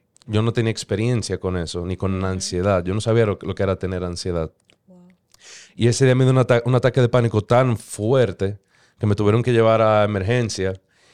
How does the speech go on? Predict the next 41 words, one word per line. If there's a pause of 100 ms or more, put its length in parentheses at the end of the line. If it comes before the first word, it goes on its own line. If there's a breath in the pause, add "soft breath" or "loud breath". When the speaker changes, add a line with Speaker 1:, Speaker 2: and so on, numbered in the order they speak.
(120)
Speaker 1:
y
me
tuvieron
que
tratar
de
sedar
dos
veces
porque
ni
siquiera
en
la
primera
funcionó.
Yo
duré
cuatro
horas
en,
en, (1120 soft breath)
en
un
estado
como
de,
de
ataque
de
pánico
y,
Speaker 2:
Ujú.
Speaker 1:
y,
y
fuertísimo. (840)
Eh,
esto
es
relevante
porque